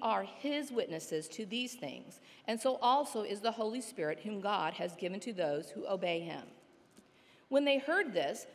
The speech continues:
they were furious and plotted to kill them. Then one in the council stood up, a Pharisee named Gamaliel, a teacher of the law held in respect by all the people,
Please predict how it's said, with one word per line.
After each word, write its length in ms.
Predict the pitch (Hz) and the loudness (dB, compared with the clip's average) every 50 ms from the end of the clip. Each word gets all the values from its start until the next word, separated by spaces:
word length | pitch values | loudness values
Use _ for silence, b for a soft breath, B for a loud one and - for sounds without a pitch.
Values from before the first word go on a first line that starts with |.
| - - | -2 4
they 120 | 240 240 | 4 6
were 160 | 233 226 220 | 6 4 2
furious 720 | 226 - - - 277 311 285 226 160 127 143 147 - - - | 0 -2 -4 0 0 2 2 2 2 0 -2 -4 -6 -8 -6
and 160 | 214 208 214 | -6 -6 -6
plotted 420 | - - 262 240 233 233 240 247 233 | -4 0 2 4 4 4 2 2 0
to 120 | - 262 | -2 -6
kill 240 | 240 - 220 202 180 | -4 0 0 0 0
them. 300 | 160 156 135 127 117 - - - - - - B B B B B B B | 0 -2 -4 -6 -6 -10 -16 -20 -20 -20 -20 B B B B B B B
Then 280 | 233 262 262 254 254 | 4 4 4 4 2
one 360 | 277 330 339 302 226 190 208 220 - | 2 2 4 4 4 2 2 0 -2
in 80 | 233 240 | -2 -2
the 80 | 240 | -2
council 420 | 233 240 - 220 208 214 214 - 214 | -2 -2 -2 -2 -2 -2 -4 -6 -8
stood 360 | - - - - 233 240 233 240 | -8 -8 -4 0 2 2 2 2
up, 360 | - 240 - - - - B B B B B B - | 0 0 0 -2 -14 -20 B B B B B B 4
a 120 | 254 247 | 4 4
Pharisee 760 | 254 - - 320 302 254 196 180 - - - 156 156 170 - | 4 0 2 4 4 4 4 2 0 -2 -4 -2 -2 -2 0
named 320 | 180 175 170 170 185 180 | 2 2 2 2 0 -4
Gamaliel, 720 | - 208 208 196 202 196 175 160 147 139 127 - - - - B B B B B B B | -4 0 2 2 2 4 4 2 2 0 0 -4 -6 -10 -14 B B B B B B B
a 60 | - | 0
teacher 420 | 214 - - - 330 320 330 330 320 | 0 0 2 0 2 2 2 2 2
of 160 | 311 - 302 | 4 4 4
the 60 | 320 302 | 2 2
law 340 | 262 208 175 151 143 156 | 2 4 4 4 4 2
held 300 | 175 - - 220 233 226 240 | 0 -2 0 0 0 2 2
in 140 | 247 262 269 | 0 0 0
respect 540 | 285 - - - - - 160 165 - - | -2 -4 -6 -2 2 2 2 2 2 0
by 140 | - 185 180 - | 0 0 2 4
all 240 | - 190 202 214 233 | 4 4 6 6 4
the 120 | 233 277 | 2 0
people, 520 | - - 175 156 - - 139 - - - | -6 -4 -8 -8 -6 -6 -6 -6 -8 -12